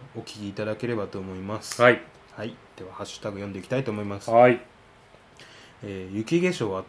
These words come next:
Speaker 1: ポッドキャストさんからいただきました。
Speaker 2: はい。ありがとうございます。
Speaker 1: はい。えー、こちら、あれですね。軽い気持ちでオンエアラジオっていうポッドキャストやられてる方の。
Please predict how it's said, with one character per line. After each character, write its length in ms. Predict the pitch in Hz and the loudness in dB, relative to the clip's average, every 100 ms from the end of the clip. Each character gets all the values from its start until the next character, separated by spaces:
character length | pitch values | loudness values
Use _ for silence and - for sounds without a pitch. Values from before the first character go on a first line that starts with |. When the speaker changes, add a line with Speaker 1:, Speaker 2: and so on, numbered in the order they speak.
| 104 | -8
Speaker 1:
ポ 140 | - | -8
ッ 40 | - | -10
ド 100 | - | -10
キ 100 | 117 | -4
ャ 60 | 139 | -4
ス 80 | 143 | -4
ト 120 | 107 | -8
さ 140 | - | -6
ん 100 | 110 | -6
か 100 | 110 | -4
ら 80 | 135 | -4
い 60 | 101 | -4
た 100 | 95 | -8
だ 100 | 92 | -12
き 140 | - | -12
ま 180 | 90 87 | -14 -12
し 80 | - | -14
た。 280 | - 127 - - | -4 -4 -4 -2
Speaker 2:
は 80 | 127 | 0
い。 40 | 123 - - - | 0 -8 -20 -20
あ 40 | 98 | -16
り 40 | |
が 60 | 98 | -14
と 80 | 101 | -12
う 20 | |
ご 80 | 101 | -6
ざ 60 | |
い 40 | 104 | -4
ま 140 | 101 | -4
す。 300 | - - - | -6 -10 -8
Speaker 1:
は 40 | |
い。 120 | 104 - - - - - - - - - - - | -8 -10 -20 -20 -20 -20 -20 -20 -20 -20 -20 -16
え 380 | 104 98 95 95 | -12 -10 -10 -12
ー、 40 | 95 | -14
こ 80 | 101 | -14
ち 140 | - | -8
ら、 200 | 101 98 | -6 -4
あ 40 | |
れ 80 | 113 | -4
で 80 | 147 | -4
す 100 | 147 | -6
ね。 140 | 95 - - - - - - - - | -10 -12 -20 -20 -20 -20 -20 -20 -4
軽 180 | 135 160 | 0 0
い 60 | |
気 100 | 160 | 0
持 120 | 156 | -4
ち 100 | 147 | -2
で 220 | 139 139 - - - - - | 0 0 -2 -20 -20 -14 -2
オ 60 | |
ン 160 | 151 160 | 0 2
エ 100 | 147 | 4
ア 80 | 143 | 6
ラ 140 | 135 | 4
ジ 160 | 131 95 | 2 -6
オ 60 | |
っ 0 | 90 - - - - - - - - | -8 -16 -20 -20 -20 -20 -20 -20 -12
て 80 | 104 | -12
い 40 | |
う 20 | |
ポ 100 | - | -8
ッ 60 | 113 | -6
ド 80 | 135 | -2
キ 60 | |
ャ 40 | 165 | -2
ス 60 | |
ト 60 | 107 | -2
や 40 | |
ら 100 | 98 | -4
れ 60 | 95 | -6
て 80 | 92 | -10
る 80 | |
方 220 | 92 95 | -12 -12
の。 60 | 87 | -14